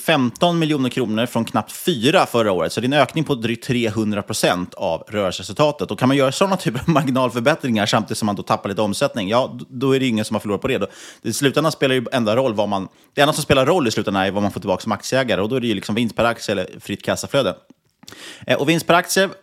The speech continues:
den var ju negativ förra året, men ligger nu på noll sextiosju, eh, per, eh, per aktie. Och tar man då lite så här förenklat som vi gjort förut, eh, vi tar första halvårets då, vinst per aktie, och så gånger det med två, då får man två komma fyrtiofyra.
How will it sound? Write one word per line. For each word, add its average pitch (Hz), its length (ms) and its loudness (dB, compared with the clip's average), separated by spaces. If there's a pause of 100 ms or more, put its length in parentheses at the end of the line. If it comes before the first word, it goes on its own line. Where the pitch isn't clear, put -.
den 139 180 2
var 151 80 0
ju 147 60 0
negativ 143 360 0
förra 151 220 2
året, 160 320 2
men 127 140 2
ligger 131 200 0
nu 117 120 0
på 117 120 -2
noll 117 260 0
sextiosju, - 640 0 (300)
eh, 117 300 2
per, 107 480 0
eh, 107 260 2
per 101 220 -2
aktie. 147 420 0 (720)
Och 117 100 -2
tar 165 140 6
man 165 120 0
då 147 60 4
lite 139 180 0
så 131 100 2
här 123 40 2
förenklat 139 480 2
som 113 100 2
vi 107 60 2
gjort 104 160 -2
förut, 101 340 2 (320)
eh, 101 280 2
vi 123 100 -4
tar 156 180 6
första 151 300 2
halvårets 135 540 2
då, 98 120 0
vinst 101 240 -4
per 110 100 2
aktie, 95 300 0
och 92 60 -2
så 107 60 -4
gånger 107 300 2
det 92 80 0
med 95 120 -4
två, 165 240 2
då 135 80 -2
får 123 80 0
man 120 120 2
två 110 200 -2
komma 104 180 -2
fyrtiofyra. 92 500 -2